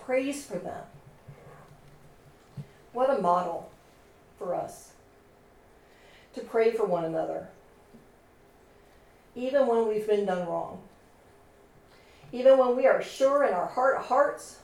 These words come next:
that we're, we're in the right and they're in the wrong,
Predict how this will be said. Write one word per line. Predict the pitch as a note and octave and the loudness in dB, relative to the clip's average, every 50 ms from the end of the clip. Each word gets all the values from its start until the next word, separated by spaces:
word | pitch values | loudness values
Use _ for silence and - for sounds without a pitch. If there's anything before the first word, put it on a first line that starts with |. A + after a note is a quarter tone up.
| - - - _ - - _ - - - - - _ - - _ _ _ _ _ _ - _ _ | -20 -20 -20 _ -20 -20 _ -20 -20 -20 -20 -20 _ -20 -20 _ _ _ _ _ _ -20 _ _
that | - | -10
we're, | G3 G3 G#3 A3+ B3 B3 C4 - - | -6 -4 -4 -2 -2 -2 -2 -2 -4
we're | A3+ A3 A#3 B3 | 4 4 6 6
in | B3+ B3 | 6 4
the | A3+ G#3+ | 2 2
right | G#3+ A3 A3 A#3 C4 G#3+ | 6 6 6 6 6 2
and | G#3 G#3 | 2 0
they're | G#3 G#3+ A3+ | 2 2 2
in | A#3 A3 | 2 0
the | G#3+ | 0
wrong, | G#3 G3+ G#3 A3 A3+ B3 B3+ C4 | 0 0 0 0 -2 -4 -6 -10